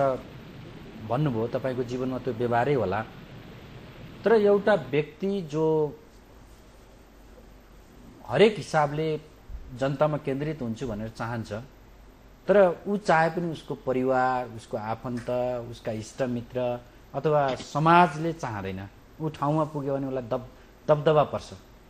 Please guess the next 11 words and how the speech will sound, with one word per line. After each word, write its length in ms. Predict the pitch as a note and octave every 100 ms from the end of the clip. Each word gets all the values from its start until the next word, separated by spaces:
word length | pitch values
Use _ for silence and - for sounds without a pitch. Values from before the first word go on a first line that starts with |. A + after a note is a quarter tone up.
| - -
कुनै 160 | D3+ E3
काम 300 | E3 D#3 D#3
गराउनका 380 | C#3 A#2+ A#2 A#2
लागि, 120 | A#2
"तैँले 220 | C#3 D#3
मेरो 180 | D#3 D3+
भान्जीको 480 | A2 A2 C#3+ D3 D#3+
लागि 220 | D3+ D3+
यति 140 | D3
नगर्ने" 380 | D3 C#3 C#3 D3
भन्ने। 220 | A2+ F#2+